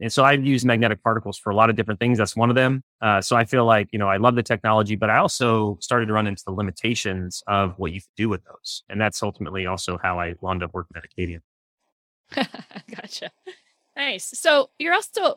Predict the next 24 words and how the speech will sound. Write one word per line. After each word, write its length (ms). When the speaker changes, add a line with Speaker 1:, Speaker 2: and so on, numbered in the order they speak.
Speaker 2:
you're 220
a 20
recognized 720
expert 460
in 100
customer 380
discovery 500
and 140
in 80
using 360
human-centered 840
design 520
for 180
high 180
technology 720
applications. 960
What 500
does 240
customer 480
discovery 500
and 100
human-centered 720
design 540
entail? 600